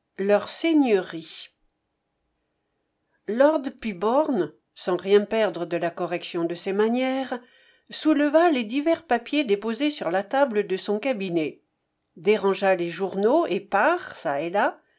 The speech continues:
tâta les poches de sa robe de chambre en peluche jaune d'or, fouilla celle d'un pardessus gris de fer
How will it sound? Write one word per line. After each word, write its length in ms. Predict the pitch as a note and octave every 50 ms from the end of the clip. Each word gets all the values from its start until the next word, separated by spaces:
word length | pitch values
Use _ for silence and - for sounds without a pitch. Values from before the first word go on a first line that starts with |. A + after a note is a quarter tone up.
| _ _ _ _ _ _ _ _
tâta 400 | - G#3+ G#3 G#3 G#3 - G#3+ G3+
les 120 | F#3+ F#3 F3+
poches 360 | F3+ - F#3+ F#3+ F#3+ F#3+ F#3
de 100 | E3+ D#3+
sa 200 | D#3 - E3+ D3+
robe 240 | D3 E3 E3 E3 D#3+
de 120 | D#3 E3+
chambre 500 | E3 - - G3 G3 F#3+ F#3 E3 - D#3
en 120 | E3 E3 D#3+
peluche 560 | - G3 F#3+ F#3 F3+ F3 F3 E3+ - - - -
jaune 540 | - F3 E3+ D#3 E3+ F3+ G3 G#3+ A3+ A#3+ B3
d'or, 420 | A#3+ C4 C4+ D4 D#4 D#4+ D#4+ D#4+ E4 E4+ - _ _ _ _ _ _ - - _
fouilla 540 | - - - - C#4+ D4 C#4 C4 C4 B3+ A#3+
celle 360 | A#3+ - - B3+ B3 A#3+ G#3
d'un 160 | G3+ G3+ G3+
pardessus 640 | G3 G3+ G#3 F#3+ F#3+ F3+ F#3+ F3+ - - - F3+ D#3+
gris 260 | D3+ - F3+ A3 A3
de 120 | G3 D#3+ D#3+
fer 560 | D#3 - - - G#3 A#3 C4 D4+ D4+ D4+ C#4+